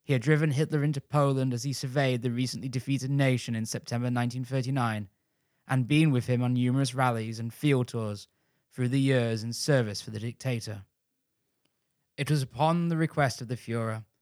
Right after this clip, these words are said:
that he had divorced his wife in October of the previous year, due to the persistent rumours that she was formerly of the Habseidenen Gewerbe, but also her erratic and loose mouth,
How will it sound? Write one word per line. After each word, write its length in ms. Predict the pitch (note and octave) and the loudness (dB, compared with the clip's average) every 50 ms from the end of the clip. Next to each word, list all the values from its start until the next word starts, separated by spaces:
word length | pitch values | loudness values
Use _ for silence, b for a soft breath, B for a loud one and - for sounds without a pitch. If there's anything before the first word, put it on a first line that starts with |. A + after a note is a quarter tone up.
| _ _ | _ _
that 160 | - A#2 A2 G2 | -8 -8 -6 -2
he 100 | A#2 C3 | -2 -2
had 80 | B2 | 0
divorced 480 | G#2 C3 A#2+ A2+ B2+ B2 B2 B2+ - - | 0 -2 -2 -2 -2 -2 -2 -2 -2 -4
his 160 | D3+ C3 A2+ | -4 -4 -2
wife 400 | C3 B2+ A#2 A2+ G#2+ G#2+ G#2 - | -2 -2 0 0 0 -2 -4 -8
in 140 | A2 A#2+ A#2 | -8 -8 -8
October 560 | A2+ - - - - C3+ A#2+ A#2 G2+ G#2+ G#2+ | -8 -8 -6 -2 0 2 2 0 0 -4 -6
of 80 | G2+ G2 | -8 -8
the 80 | - | -10
previous 500 | - - A#2 A2+ G#2 G#2+ A2+ A2+ - - | -10 -6 -6 -6 -4 -4 -6 -6 -4 -2
year, 260 | B2+ B2+ A#2+ G#2+ F#2 - _ _ _ _ _ _ _ _ _ _ _ - | -2 0 0 -2 -4 -6 _ _ _ _ _ _ _ _ _ _ _ -8
due 140 | A2+ B2+ B2+ | -4 -4 -4
to 100 | - B2 | -4 -8
the 80 | - | -10
persistent 560 | - - A#2 - - D3+ - - E3 D#3 G2+ | -10 -8 -6 -2 -2 -2 -2 -2 -4 -6 -4
rumours 400 | B2 C#3+ D3 C#3 B2 B2 A#2 A#2 | -2 2 2 4 4 2 0 -2
that 160 | - - D#2+ - | -4 -8 -12 -12
she 100 | - - | -10 -8
was 140 | A#2+ A#2+ | -8 -8
formerly 580 | - - - D3 C3+ B2+ B2 A#2+ A2+ A2 G#2 F#2 - _ _ _ _ _ _ | -6 -2 0 2 2 2 0 -2 -4 -6 -6 -8 -10 _ _ _ _ _ _
of 100 | - A#2+ | -6 -4
the 80 | A#2+ B2+ | -2 -2
Habseidenen 960 | A2+ - C#3 C#3 C3+ - - D3 C#3+ D3 D3 B2+ B2+ B2 A#2+ A2+ A2 G#2+ A2+ | -2 0 0 -2 -2 -2 2 4 4 4 4 4 0 -2 -2 -2 -4 -6 -6
Gewerbe, 640 | A2+ B2+ A2+ A2+ B2+ A#2+ A2 G2+ G2 G2 G2 F#2+ F#2+ - _ _ _ _ _ _ _ _ _ _ _ _ - | -6 -6 -4 -2 -2 -2 -2 -2 -4 -8 -12 -14 -16 -18 _ _ _ _ _ _ _ _ _ _ _ _ -10
but 100 | A#2+ A2+ - | -10 -10 -2
also 460 | - C#3+ D3 C#3+ - - B2+ A#2 A#2 G#2 | 2 2 2 2 2 0 -2 -2 -2 -2
her 260 | G2+ A#2+ B2+ A#2 A#2 | -2 -4 -4 -2 -2
erratic 600 | A#2 B2 C3 A#2 - - - G#2+ G2 - _ _ _ _ _ _ _ _ _ _ _ _ _ - | -2 -2 -4 -4 -4 -6 -10 -10 -10 -12 _ _ _ _ _ _ _ _ _ _ _ _ _ -6
and 220 | A2+ G#2+ G#2 G2+ | -4 -4 -4 -6
loose 280 | G#2 A2 A2 G#2 - - | -8 -10 -10 -10 -10 -6
mouth, 440 | A#2 A#2 A2+ G#2+ G2+ G2+ - - | -4 -2 -2 -2 -4 -6 -10 -16